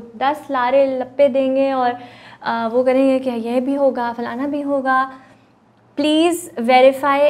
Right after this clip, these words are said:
एवरीथिंग। किसी स्कैम में, किसी, आ, डेंजर सिचुएशन में अपने आप को बिल्कुल मत डालें, क्योंकि ये होता है, तो अपना ख्याल रखना बहुत ज़रूरी है। कोई आपसे in touch होता है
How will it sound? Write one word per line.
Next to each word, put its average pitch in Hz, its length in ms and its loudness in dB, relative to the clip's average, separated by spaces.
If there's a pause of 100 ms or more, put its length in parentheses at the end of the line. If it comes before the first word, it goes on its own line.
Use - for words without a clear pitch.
(140)
एवरीथिंग। 277 760 -2 (280)
किसी 262 260 -8
स्कैम 254 480 -4
में, 330 300 -2 (580)
किसी, 294 520 -2 (540)
आ, 226 360 -2 (360)
डेंजर 320 380 4
सिचुएशन 269 680 0
में 254 160 0
अपने - 320 -8
आप 226 260 -6
को 277 120 -2
बिल्कुल 233 640 0 (140)
मत 226 420 -6
डालें, 262 380 0 (360)
क्योंकि 285 240 0
ये 302 160 2
होता 233 420 -2
है, 294 300 0 (440)
तो 285 60 2
अपना 269 320 0
ख्याल 269 300 0
रखना 254 300 -4
बहुत 233 320 -2
ज़रूरी 202 440 -6
है। 196 160 -8
कोई 269 140 4
आपसे 262 360 4
in 262 60 0
touch 285 240 0
होता 330 220 2
है 359 220 0